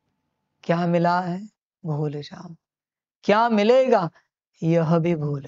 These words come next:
जाओ। बस सदा याद रखो, कौन मिला है,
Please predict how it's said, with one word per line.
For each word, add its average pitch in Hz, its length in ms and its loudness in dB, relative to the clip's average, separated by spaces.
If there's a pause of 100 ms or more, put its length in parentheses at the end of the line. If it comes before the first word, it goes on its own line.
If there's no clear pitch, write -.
(120)
जाओ। 156 280 -16 (1700)
बस 180 280 0
सदा 180 520 -2
याद 156 380 -2
रखो, - 340 -20 (720)
कौन 160 460 -2 (260)
मिला 139 280 -6 (200)
है, - 400 -20